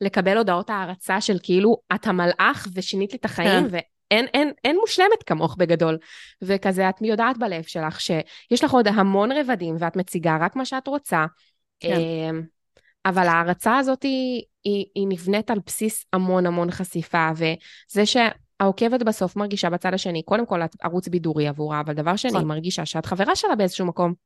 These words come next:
Speaker 2: המטפלת שלי אומרת שזה סוג של החפצה.
Speaker 1: זה החפצה לגמרי, <laughs> אני מסכימה. זה,
Speaker 2: שאת
Speaker 1: זה
Speaker 2: יודעת,
Speaker 1: פונקציונלי, כן.
Speaker 2: אבל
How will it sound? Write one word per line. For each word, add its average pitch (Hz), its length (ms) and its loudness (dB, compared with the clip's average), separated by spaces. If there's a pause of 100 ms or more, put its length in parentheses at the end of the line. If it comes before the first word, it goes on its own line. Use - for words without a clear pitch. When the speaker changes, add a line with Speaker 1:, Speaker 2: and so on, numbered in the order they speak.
(580)
Speaker 2:
המטפלת 202 760 2
שלי 160 220 0
אומרת 170 320 2
שזה 165 160 -4
סוג 175 200 -6
של 202 100 -4
החפצה. 160 440 -6 (1300)
Speaker 1:
זה 185 100 4
החפצה 180 460 2
לגמרי, 165 400 2 (280)
<laughs> 349 280 4
אני - 100 2 (100)
מסכימה. 190 520 0 (1300)
זה, 190 140 0
Speaker 2:
שאת 220 120 2
Speaker 1:
זה 202 60 6
Speaker 2:
יודעת, 214 180 8
Speaker 1:
פונקציונלי, 190 560 2
כן. 247 220 -2
Speaker 2:
אבל 220 260 6